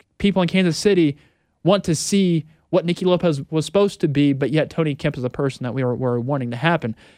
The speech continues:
Maybe Jordan Montgomery as well from the Saint Louis Cardinals. Maybe he just, the Royals, I know he's a free agent at the end of the year, but maybe the Royals can somehow trade for a guy and sign him to a long-term deal because, like I said, John Sherman wants to buy. And John Sherman this week sent out a letter.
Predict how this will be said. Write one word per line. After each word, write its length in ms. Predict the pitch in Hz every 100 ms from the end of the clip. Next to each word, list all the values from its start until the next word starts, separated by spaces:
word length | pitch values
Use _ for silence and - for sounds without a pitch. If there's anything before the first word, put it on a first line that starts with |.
| _
Maybe 200 | 226 320
Jordan 300 | 277 294 302
Montgomery 440 | 277 285 214 269 254
as 80 | 233
well 120 | 247
from 120 | 247
the 60 | 226
Saint 220 | 233 226
Louis 160 | 214
Cardinals. 460 | - 214 220 123 - _ _ _
Maybe 400 | 131 165 220 214
he 80 | 185
just, 340 | 185 196 - - _ _ _
the 100 | -
Royals, 540 | 117 151 180 165 - -
I 40 | -
know 100 | 175
he's 120 | 170
a 40 |
free 200 | 160 165
agent 160 | 175 165
at 60 |
the 80 | 180
end 80 | 180
of 40 |
the 80 | 170
year, 340 | 185 208 180 156 _ _ _
but 180 | 95 76 -
maybe 180 | 107 135
the 80 | 151
Royals 180 | 175
can 100 | 170
somehow 520 | 151 185 175 190 185 165
trade 280 | - 131 165
for 160 | 185 170
a 40 |
guy 260 | 165 180 185
and 140 | 160
sign 180 | 156 156
him 60 |
to 160 | 156 170
a 80 | 156
long-term 420 | 156 156 151 139
deal 160 | 190 208
because, 240 | 160 139
like 140 | 131
I 80 | 151
said, 240 | 151 196 135
John 240 | 127 147
Sherman 420 | 156 170 170 127
wants 260 | 123 139 -
to 100 | -
buy. 340 | 110 156 160 - - -
And 100 | 180
John 220 | 160 202 226
Sherman 380 | - 214 294
this 200 | 185 139
week 320 | 131 160 - - _ _ _ _
sent 180 | - 285
out 100 | 277
a 60 | 254
letter. 380 | 226 285 160